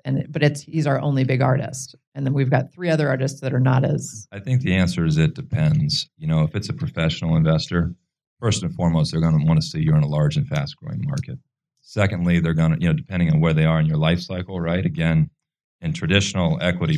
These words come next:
Speaker 2: parlance, you're gonna go through a series seed. Someone's gonna bet on you when you have an idea. And you might put in some of your own money and go to friends and family and say, "Hey, let's raise hundred thousand, five hundred thousand dollars," whatever the number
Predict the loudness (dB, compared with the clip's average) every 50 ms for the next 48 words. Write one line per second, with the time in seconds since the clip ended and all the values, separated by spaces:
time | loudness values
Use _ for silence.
0 | -2 -4 -4 -2 0 0 0 0 -2 -4 -4 0 0 2 2 2 2 0 0 -4
1 | -4 -4 -2 0 0 2 2 2 0 -2 -2 0 2 2 2 0 -2 -2 -2 0
2 | 0 0 0 0 0 0 -2 0 -2 0 2 2 2 2 0 0 0 0 2 2
3 | 2 2 2 0 0 -2 -4 -8 -8 -8 -8 -8 -8 -10 -14 _ _ _ _ _
4 | -8 -4 -2 0 2 2 0 0 -2 -4 -4 -2 -2 -2 0 0 0 0 2 4
5 | 4 4 4 2 2 2 2 4 4 2 2 0 -2 -2 -2 -2 -2 -2 -2 -2
6 | 0 2 2 2 0 4 4 4 4 6 4 4 4 4 2 2 2 0 0 2
7 | 2 2 2 0 -2 -6 -10 -16 _ _ _ _ -4 -2 0 0 0 0 -2 -2
8 | -2 -4 -4 -2 0 0 0 2 4 2 2 2 0 -4 -6 -6 -10 -14 -14 -14
9 | -14 -16 -16 -8 -2 0 2 2 4 4 4 4 4 2 2 0